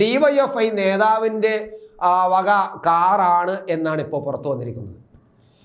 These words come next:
ഡി-, അവിടുത്തെ പ്രാദേശികമായ ഒരു, ഒരു പ്രധാനപ്പെട്ട ഡി വൈ എഫ് ഐ നേതാവിൻ്റെ കാറാണ് ഈ സ്വർണം, ആ, പിന്നെ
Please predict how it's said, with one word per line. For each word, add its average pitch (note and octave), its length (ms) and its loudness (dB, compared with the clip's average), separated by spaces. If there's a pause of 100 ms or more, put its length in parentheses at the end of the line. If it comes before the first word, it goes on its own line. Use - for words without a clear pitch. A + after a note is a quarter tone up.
(200)
ഡി-, D3+ 160 4
അവിടുത്തെ G#3 260 4
പ്രാദേശികമായ F#3+ 880 2
ഒരു, G3+ 80 2
ഒരു F3+ 260 0
പ്രധാനപ്പെട്ട A3 520 0
ഡി F#3 200 2
വൈ G3 180 2
എഫ് F3 80 -2
ഐ F#3 140 -2
നേതാവിൻ്റെ E3 500 0
കാറാണ് C#3 520 -2 (200)
ഈ G3 100 2
സ്വർണം, F#3+ 400 0 (440)
ആ, D#3+ 220 2
പിന്നെ D#3 480 0